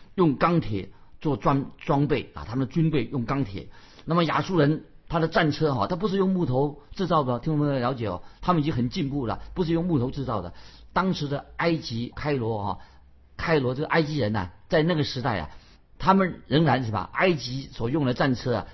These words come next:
还是用木头打仗的。他们那时候埃及人是用木头来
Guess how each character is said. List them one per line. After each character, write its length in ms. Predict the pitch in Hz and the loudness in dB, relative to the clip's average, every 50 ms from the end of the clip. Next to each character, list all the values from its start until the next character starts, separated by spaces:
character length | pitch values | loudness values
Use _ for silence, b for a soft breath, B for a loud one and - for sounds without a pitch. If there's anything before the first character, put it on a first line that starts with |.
| B B | B B
还 160 | B - 143 | B 2 2
是 140 | 165 156 180 | 2 2 0
用 160 | 180 175 165 | -2 -2 -2
木 240 | 170 190 175 160 147 | 0 0 0 2 2
头 180 | 110 113 117 131 | 2 0 0 -2
打 200 | - - - 107 | -2 -4 -4 -2
仗 220 | - 147 120 110 | 0 0 0 0
的。 120 | 101 92 B B B B | -2 -6 B B B B
他 140 | - 185 185 | 0 2 2
们 180 | 185 185 175 180 - b b b b b b b b - - | 4 2 0 -2 -8 b b b b b b b b -10 -2
那 160 | - 196 180 | 2 4 4
时 80 | - 175 | 6 4
候 80 | - | 4
埃 140 | - 165 165 | 4 4 2
及 100 | 147 151 | 2 0
人 300 | 135 127 120 123 131 - - - - - - - | 0 0 0 0 -2 -8 -14 -20 -20 -20 -18 -12
是 120 | - - 190 | -4 2 4
用 160 | 196 180 175 | 4 4 4
木 200 | 214 196 175 151 | 4 2 2 2
头 180 | 113 - 123 127 | 2 2 0 0
来 240 | 117 110 113 110 | 0 0 -2 -4